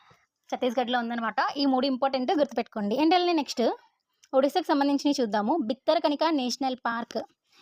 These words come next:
ఏంటండి? బిత్తరకనిక నేషనల్ పార్క్ ఎక్కడ ఉంది అంటే ఒడిశాలో ఉంది. తర్వాత సిమ్లీపాల్ నేషనల్ పార్క్, ఇది మనకి తెల్ల పులులకు ప్రసిద్ధి అనమాట. ఇక్కడ మనకి చూసారా సిమ్లీ, సిమ్లీపాల్,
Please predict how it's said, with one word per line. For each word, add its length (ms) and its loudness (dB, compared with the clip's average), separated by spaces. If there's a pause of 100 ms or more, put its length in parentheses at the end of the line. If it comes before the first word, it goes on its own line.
(120)
ఏంటండి? 420 0
బిత్తరకనిక 580 -2
నేషనల్ 380 0
పార్క్ 260 0
ఎక్కడ 320 -2
ఉంది 240 0
అంటే 320 2
ఒడిశాలో 600 2
ఉంది. 440 2 (380)
తర్వాత 260 4
సిమ్లీపాల్ 600 2
నేషనల్ 340 0
పార్క్, 260 0
ఇది 200 2
మనకి 220 4
తెల్ల 360 -2
పులులకు 360 2
ప్రసిద్ధి 380 0
అనమాట. 280 -2 (520)
ఇక్కడ 160 0
మనకి 280 2
చూసారా 260 4
సిమ్లీ, 580 2 (460)
సిమ్లీపాల్, 840 2